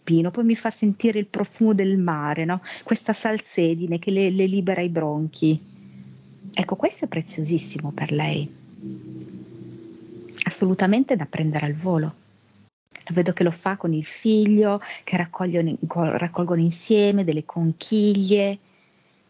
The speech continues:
mm, nei boschi. Io vedo tra l'altro che lei si avvicina agli alberi, li tocca. E vedo che può far fare queste esperienze ad altri bambini.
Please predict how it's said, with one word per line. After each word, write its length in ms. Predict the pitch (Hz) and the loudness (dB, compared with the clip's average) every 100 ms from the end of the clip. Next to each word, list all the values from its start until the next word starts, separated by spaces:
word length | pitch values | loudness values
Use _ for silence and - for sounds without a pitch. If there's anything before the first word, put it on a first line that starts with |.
| _ _ _ _ | _ _ _ _
mm, 640 | 185 180 175 170 170 170 - - _ _ _ _ | 0 2 2 2 2 2 0 -4 _ _ _ _
nei 240 | 202 202 196 | 4 6 4
boschi. 1120 | 196 220 220 208 - - 214 208 214 208 - - _ | 2 0 -4 -6 -8 -2 2 4 4 2 -8 -20 _
Io 340 | 220 - 320 | 2 4 2
vedo 200 | 359 349 | 2 0
tra 180 | - 226 | -2 -2
l'altro 240 | 220 226 | -4 -6
che 80 | - | -2
lei 80 | 190 | -2
si 120 | 190 | -2
avvicina 440 | 180 170 - 190 175 | -4 -4 -4 -2 0
agli 180 | 170 202 | 2 2
alberi, 520 | 202 196 190 196 175 | 0 -2 -2 -4 -2
li 180 | 165 - | -4 -2
tocca. 720 | 214 208 196 - - 196 190 - _ _ _ _ _ _ _ _ _ _ _ _ _ _ _ _ _ | 0 0 -2 -8 -8 -6 -6 -12 _ _ _ _ _ _ _ _ _ _ _ _ _ _ _ _ _
E 100 | 214 | -2
vedo 180 | 247 247 | -2 -2
che 120 | 233 | -4
può 140 | - 226 | -4 -4
far 220 | - - | -4 -4
fare 240 | - 202 | -6 -8
queste 260 | 202 208 - | -6 -6 -6
esperienze 640 | 190 - 170 180 180 185 | -6 -2 0 0 0 -2
ad 160 | 170 165 | 0 0
altri 280 | 165 165 160 | -2 -2 -2
bambini. 640 | 160 160 160 156 160 | 0 0 0 0 -2